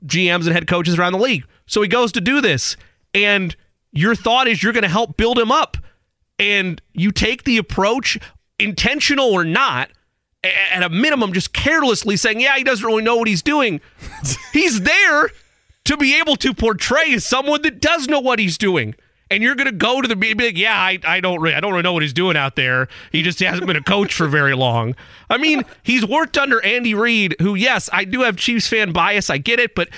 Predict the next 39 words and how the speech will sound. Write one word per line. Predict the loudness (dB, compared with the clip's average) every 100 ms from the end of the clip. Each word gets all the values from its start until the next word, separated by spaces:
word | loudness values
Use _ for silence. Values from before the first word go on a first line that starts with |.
| -8
ask | -2 -2 -4 -4
a | -2
neutral, | 0 0 0 0 0 -2 -12 _
one | -2 0 2
of | 0
the | 0 0
most | 0 0 -2
well-respected | 0 2 0 -2 -2 -2 0 -2 -2
and | -2 0 0 -2 -8 -16 _
talented | -2 0 0 -2 -4
coaches | -2 -2 0 -2 -2 -8 -8
that | -4
the |
game | 0 0 2
has | 0
ever | 0 0
seen. | -2 -4 -6 -12 _ _ _ _ _ _ -2
Do | 0
you | 0
think | 0 -2 -2
that | -2 -4 _ _
if | -4 -2
it | -2
worked | 0 0 0
there, | 0 2 2 0
it's | -2
not | -2 -2
gonna | -2 0
work | 0 0
with | -2 -2
you, | -2 0
Ron, | 0 0 0 -2
that | -2
he | 0
doesn't | -2 -2
know | -2
what | 0
he's | -2 0
doing? | 0 0 -2